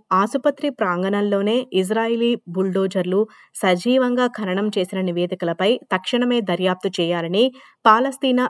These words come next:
అథారిటీ పిలుపునిచ్చింది. డ్రైవింగ్లో రోజువారీ తప్పులు ప్రాణాంతక పరిణామాలను కలిగిస్తున్నాయని రోడ్ ట్రామా సపోర్ట్ గ్రూప్ పేర్కొంది.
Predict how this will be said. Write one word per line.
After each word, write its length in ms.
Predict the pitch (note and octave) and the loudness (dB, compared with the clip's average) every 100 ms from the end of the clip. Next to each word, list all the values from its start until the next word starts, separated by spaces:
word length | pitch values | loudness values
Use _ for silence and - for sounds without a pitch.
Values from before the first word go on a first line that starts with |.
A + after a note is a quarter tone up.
| - | -2
అథారిటీ 440 | E3 F3 E3 A#3+ | -2 -4 0 0
పిలుపునిచ్చింది. 920 | B3+ F#3 F3+ F3 E3 F3 F3 E3+ F3 _ _ _ _ _ _ _ | 0 -2 -2 -4 -2 -4 -2 -2 -4 _ _ _ _ _ _ _
డ్రైవింగ్లో 680 | E3 F#3 F#3 A3+ G#3+ G3 A#3+ - G#3 | -2 2 2 2 2 0 0 -4 -2
రోజువారీ 680 | G#3 A3+ C#4 C4+ B3+ B3+ | 0 2 0 2 2 0
తప్పులు 460 | A#3+ F#3 G3 G3 A#3+ | 0 -4 -2 0 0
ప్రాణాంతక 680 | A#3+ G#3 G3 A3+ B3+ C4+ C4 | 0 0 0 -2 -2 -2 -4
పరిణామాలను 760 | B3 F#3+ G#3 G#3+ G#3+ G#3+ G#3+ | -2 -2 0 0 0 0 -4
కలిగిస్తున్నాయని 920 | G3+ F3 F3+ F3+ F#3+ F#3 F3+ F#3+ B3+ C#4+ - _ - | -4 -4 -4 -4 -6 -4 -4 0 0 -2 -12 _ 2
రోడ్ 280 | G#3+ C#4 B3+ | 6 6 4
ట్రామా 360 | A#3+ A3+ A#3+ | 0 2 -2
సపోర్ట్ 420 | A#3+ F#3+ G#3 G3 | -2 -4 -4 -6
గ్రూప్ 300 | F3+ A#3 B3+ | -2 -2 0
పేర్కొంది. 600 | G3 F3+ F3+ F3 F#3 F#3+ | -2 -2 -4 2 2 2